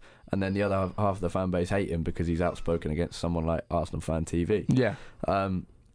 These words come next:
Speaker 1: where should Arsenal go next? Um, Nuno's been mentioned at Wolves.
Speaker 2: Mm.
Speaker 1: I think that's a, that'd be an interesting one, but I don't necessarily think Arsenal's squad is that much better than Wolves.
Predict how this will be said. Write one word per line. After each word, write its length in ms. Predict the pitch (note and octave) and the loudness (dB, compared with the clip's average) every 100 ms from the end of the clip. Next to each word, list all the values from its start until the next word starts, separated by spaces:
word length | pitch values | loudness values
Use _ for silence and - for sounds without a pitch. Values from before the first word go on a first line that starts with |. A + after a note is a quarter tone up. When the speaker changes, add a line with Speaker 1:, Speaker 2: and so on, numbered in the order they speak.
| _ - | _ -2
Speaker 1:
where 200 | A2+ C#3 | 0 0
should 160 | - | 0
Arsenal 320 | A#2+ A2+ A2+ G2 | 0 0 -2 0
go 120 | G2+ | 2
next? 640 | F#2+ B2 G#2+ - - - - | 2 2 0 -8 -14 -14 -2
Um, 500 | G2+ G#2 G#2 G#2 F#2 - _ _ _ - _ - _ - - | 2 4 2 0 -2 -6 _ _ _ -20 _ -20 _ -16 0
Nuno's 360 | G#2+ A#2+ A2+ G#2+ | 4 4 2 0
been 180 | G#2 G#2 | 2 2
mentioned 340 | G#2 - G2+ | 2 2 0
at 80 | F#2 | 2
Wolves. 480 | G#2 G#2+ G2+ - - - _ - | 2 2 -2 -8 -8 -18 _ 0
Speaker 2:
Mm. 280 | A2 G#2+ G#2 G#2 - - - - - | 4 4 4 0 -12 -20 -20 -10 -2
Speaker 1:
I 100 | F#2 | -2
think 220 | A#2+ G#2 | 0 0
that's 260 | G2+ - G2 | 0 0 0
a, 300 | F#2 F2+ E2+ - - - - _ _ _ - | 2 0 -4 -12 -20 -20 -20 _ _ _ -2
that'd 260 | - - | 0 2
be 100 | D3+ | 2
an 60 | C#3 | 2
interesting 440 | D3+ - - F#2 F2+ | 0 -4 -4 0 2
one, 260 | D#2+ A2+ - - - - - _ _ _ - _ _ _ _ - | 2 0 -4 -16 -20 -20 -20 _ _ _ -20 _ _ _ _ -4
but 140 | F2+ | -2
I 100 | G#2+ | 0
don't 200 | C3+ C#3 | 0 0
necessarily 460 | C3+ B2+ C3 A2+ A2 | -2 0 0 0 2
think 200 | A2 F2+ | 0 2
Arsenal's 440 | G2 G2+ G2 F#2 | 2 2 -2 -2
squad 260 | - G2 F2+ | 0 0 2
is 100 | F#2 | 0
that 140 | F2+ | 0
much 200 | F2 - | -2 -2
better 260 | G#2+ G2+ - | -2 -2 -4
than 200 | D#2+ D#2+ | -2 0
Wolves. 400 | F#2 - - | 2 0 -4